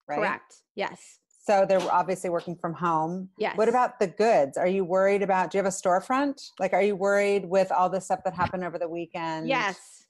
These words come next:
Speaker 2: So my phone is, my phone is buzzing like
Speaker 1: Oh.
Speaker 2: crazy right now
Speaker 1: Uh-oh.
Speaker 2: because I'm in touch with the Issaquah Chamber to see if they've heard any rumblings.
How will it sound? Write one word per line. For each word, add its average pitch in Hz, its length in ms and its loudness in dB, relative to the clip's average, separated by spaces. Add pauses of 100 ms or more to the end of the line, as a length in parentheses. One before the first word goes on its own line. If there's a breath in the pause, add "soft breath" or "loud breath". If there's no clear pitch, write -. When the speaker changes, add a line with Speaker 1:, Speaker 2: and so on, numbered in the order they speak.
(160)
Speaker 2:
So 254 200 -4
my 247 120 2
phone 269 360 -2
is, 254 320 -6
my 220 160 -2
phone 233 240 -2
is 202 120 -4
buzzing 196 760 -4 (320)
like 190 220 -6
Speaker 1:
Oh. - 20 -20
Speaker 2:
crazy 214 360 -4
right 180 240 -4
now 170 260 -4
Speaker 1:
Uh-oh. 185 80 -8
Speaker 2:
because 180 680 -4 (280 soft breath)
I'm 214 180 -2
in 214 100 -4
touch 220 400 -6
with 208 140 -4
the 202 140 -2
Issaquah 185 560 -2
Chamber 208 420 -2
to 185 100 -2
see 185 260 -4
if 180 120 -4
they've 180 200 -2
heard 185 240 -2
any 175 240 -2
rumblings. 170 720 -4